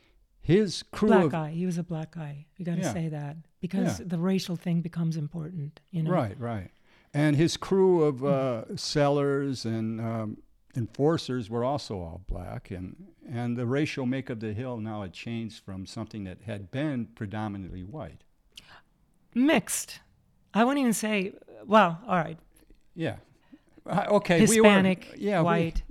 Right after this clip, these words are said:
Speaker 1: okay. We
Speaker 2: black.
Speaker 1: outlined it at the
Speaker 2: Yeah,
Speaker 1: beginning.
Speaker 2: okay,
Speaker 1: It was
Speaker 2: right.
Speaker 1: very
Speaker 2: Chinese.
Speaker 1: diverse,
Speaker 2: Yeah,
Speaker 1: yeah.
Speaker 2: exactly, yeah. So Spencer was the one who was watching sympathetically that day that, uh, Sue,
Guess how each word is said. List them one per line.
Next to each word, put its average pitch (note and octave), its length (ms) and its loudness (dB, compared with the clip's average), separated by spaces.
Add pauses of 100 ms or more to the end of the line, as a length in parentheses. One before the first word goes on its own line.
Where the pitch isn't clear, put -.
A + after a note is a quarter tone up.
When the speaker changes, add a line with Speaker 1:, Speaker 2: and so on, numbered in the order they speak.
(140)
Speaker 1:
okay. G2 340 -6 (540)
We F3 200 2
Speaker 2:
black. D#3+ 280 4
Speaker 1:
outlined B2 300 0
it A#2 120 -4
at A2 160 -4
the G#2+ 140 -12
Speaker 2:
Yeah, G3+ 180 8
Speaker 1:
beginning. A2 220 -6
Speaker 2:
okay, F3 220 -4
Speaker 1:
It D3+ 220 -12
was D3+ 200 -2
Speaker 2:
right. E3 120 -8
Speaker 1:
very C#3 240 -2
Speaker 2:
Chinese. E3 260 2
Speaker 1:
diverse, - 400 -2
Speaker 2:
Yeah, C3+ 140 -4
Speaker 1:
yeah. F#2 60 -8 (200)
Speaker 2:
exactly, D#3+ 500 -10 (240)
yeah. D#3 80 -10 (840)
So B3+ 380 8 (380)
Spencer B3 960 4
was F#3 400 4
the F3+ 100 4
one C#3+ 460 -2 (440)
who F#3+ 560 8
was F3 400 4
watching F#3 520 4
sympathetically E3+ 960 0
that D#3+ 220 -2
day E3 340 2
that, D3+ 440 -4 (440)
uh, D3+ 280 -6
Sue, F#3 500 2